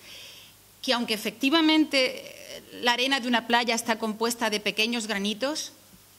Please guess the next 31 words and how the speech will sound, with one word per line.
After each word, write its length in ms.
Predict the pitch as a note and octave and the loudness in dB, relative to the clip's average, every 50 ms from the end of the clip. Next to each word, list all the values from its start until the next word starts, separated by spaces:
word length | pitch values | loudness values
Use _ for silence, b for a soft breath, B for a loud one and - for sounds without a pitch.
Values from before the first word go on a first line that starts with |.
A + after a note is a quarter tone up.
| - - | -16 -12
eh, 100 | E3+ F#3+ | -8 -6
si 180 | - - G3+ F3+ | -4 -4 -4 0
pasa 340 | - F#3+ G3+ A3 A3 C4 | 0 0 0 0 0 -2
una 140 | B3+ B3+ B3 | 0 0 2
máquina 460 | B3 B3+ C4 B3+ - B3+ A3 G#3 F#3+ | 2 2 0 0 -2 -2 -2 -2 -2
que 80 | - F3+ | -2 -4
lo 80 | E3 E3 | -4 -4
limpia 380 | E3 F#3 G#3 G#3 A#3+ A#3 A#3 | -4 -4 -4 -2 -2 -2 0
todo, 520 | B3 B3+ C4 A#3 C4 C4+ D#4 F4+ D#4+ B3+ G#3+ G#3 G3 - F#3 | 0 0 0 2 0 0 0 -2 -4 -8 -10 -10 -12 -14 -8
potente, 520 | E3+ G3+ F#3 B3+ A#3 B3 C4+ B3+ D#4 E4 - | -6 -2 0 2 2 2 2 2 0 -2 0
pues 180 | - G3 F3+ | -2 -4 -4
se 180 | - - F3+ E3 | -2 -2 -4 -2
termina 440 | - D#3+ D3+ F3 G3 A3+ A#3+ G#3+ G#3+ | -2 -2 -2 0 2 4 4 4 4
antes 240 | A3 G#3 G#3 F#3 E3+ | 2 2 0 0 0
de 100 | F3+ F3 | 2 0
limpiar 320 | F3 F3 E3 F#3 F3+ F3+ | 0 0 0 0 0 2
la 80 | F3 E3+ | 2 2
arena, 360 | F#3+ C#4+ F#4 E4+ A3+ E3 - - - - - - - - F#3 | 2 4 4 4 4 2 -2 -6 -14 -20 -14 -12 -10 -8 -6
eh, 60 | G3+ | -6
si 160 | G3+ - G#3+ | -4 -2 -2
vamos 300 | F#3 G3+ G3+ G3+ G3 F#3+ | 0 2 2 2 0 0
papel 300 | - G3 E3+ - F#3+ F3+ | 0 -2 0 0 0 0
por 100 | F#3+ E3 | -2 -2
papel. 380 | - F3 E3+ - C#4+ D#4+ C4+ - B B B B B B B B - - | -2 -2 2 4 2 2 2 -2 B B B B B B B B -18 -4
Quiero 160 | - A3+ G#3+ | 0 2 4
decir 400 | B3 C4 B3+ B3+ A#3+ G3+ D#3+ D3 - - - - - - - - - - | 4 4 2 0 -2 -2 -2 -2 -6 -12 -20 -20 -20 -20 -20 -20 -8 -2
que 100 | A3+ G#3 | 0 0
hay 180 | G#3+ B3 B3+ | 0 0 -2
que 220 | B3 - D4+ D4 B3 | -2 2 2 2 4
desde 380 | B3 A#3 G#3 F3 F#3 G#3+ A3 | 4 2 2 0 0 0 0
arriba 560 | G3+ G3 G3+ A3+ C#4+ D#4+ F4 C#4+ F4 F#4 G4+ | 2 2 2 4 4 4 6 6 4 2 2